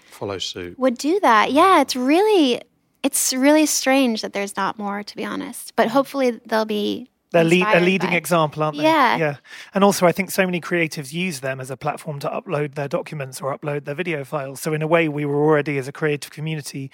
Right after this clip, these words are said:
Speaker 2: We're already
Speaker 3: involved with
Speaker 2: using
Speaker 3: their
Speaker 2: it.
Speaker 3: business. Yeah.
Speaker 2: Yeah.
Speaker 3: But, um, so we ask every guest two questions who comes on Talk Art. The first is, if you could do an art heist, imaginary art heist, you won't be breaking any laws,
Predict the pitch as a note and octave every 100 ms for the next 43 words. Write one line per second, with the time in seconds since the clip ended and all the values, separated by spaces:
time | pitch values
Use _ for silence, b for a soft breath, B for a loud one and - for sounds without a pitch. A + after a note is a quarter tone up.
0 | B C4+ A3+ G#3+ E3 D#3 C#3 D#3+ D#3 D3+
1 | D3 F3 F3 C3+ - D#3+ C3+ G#2+ B B
2 | B - D#3+ D#3+ D#3 D3+ - _ B -
3 | F#3+ - - G#3 A#3 G3+ F#3+ F3+ E3 C#3+
4 | - E3+ D#3+ - - C#3+ D#3 D3 D3+ D3+
5 | C#3 C#3 - C3 - B B - - G3
6 | G3 - E3 C#3 F#3 F#3+ F#3 F3+ F3 E3+
7 | E3 E3+ E3 - C3+ D3 - E3 E3+ D#3
8 | C#3+ C3+ C3+ C3+ C#3 C#3+ - - D#3+ D#3
9 | D3+ D3 C#3+ D#3 C#3+ C#3+ C#3 C#3